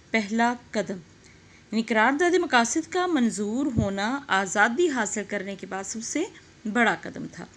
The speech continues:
जिसको पहली, ये जो हमारी बनने वाली दस्तूर साज असेंबली थी, जो सेवेंटी नाइन मेंबर्स पर मुश्तमिल थी,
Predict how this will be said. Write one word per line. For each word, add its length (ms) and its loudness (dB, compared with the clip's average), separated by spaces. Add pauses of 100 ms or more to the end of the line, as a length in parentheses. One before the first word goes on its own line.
(640)
जिसको 300 0
पहली, 800 2
ये 80 -2
जो 160 -2
हमारी 300 0
बनने 260 -2
वाली 180 -2
दस्तूर 400 -4
साज 300 -2
असेंबली 460 -2
थी, 320 -6
जो 100 -4
सेवेंटी 380 -4
नाइन 260 -2
मेंबर्स 460 0
पर 160 -6
मुश्तमिल 460 -6
थी, 320 -2